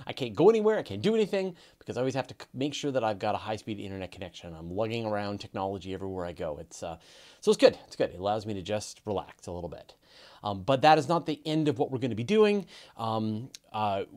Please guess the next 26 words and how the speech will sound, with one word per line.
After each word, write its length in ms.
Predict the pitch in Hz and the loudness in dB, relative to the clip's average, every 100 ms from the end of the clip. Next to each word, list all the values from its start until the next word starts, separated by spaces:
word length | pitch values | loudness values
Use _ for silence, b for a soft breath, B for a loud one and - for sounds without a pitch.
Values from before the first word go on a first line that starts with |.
| - - | -18 -8
we've 220 | 123 127 | -2 2
got 200 | 135 110 | 2 4
big 220 | 170 175 | 2 2
plans 320 | - 208 202 | 0 0 0
for 100 | - | -2
the 80 | 151 | -4
Virtual 280 | 139 143 127 | -4 -4 -6
Star 240 | - 127 | 0 0
Party. 260 | - 175 185 | 2 -2 0
Now 240 | 151 147 | 2 2
that 100 | 165 | 2
we've, 300 | 170 151 127 | 2 0 -2
we've 220 | 143 131 | -6 -6
gotten 320 | 117 143 131 104 | 0 0 0 -2
back 280 | 120 131 | -2 -2
in, 440 | 151 143 135 135 120 _ | 0 2 2 0 -6 _
in 380 | 127 127 120 120 | -8 -6 -4 -4
the 100 | 110 | -4
swing 360 | - - 135 | -4 -2 0
of 80 | 139 | 0
things 280 | - 123 107 | -2 -4 -4
with 120 | 107 | -6
the 80 | 107 | -4
Virtual 260 | 110 104 104 | -4 -6 -6
Star 220 | 127 117 | -4 -2
Parties, 400 | 117 107 95 | -2 -2 -4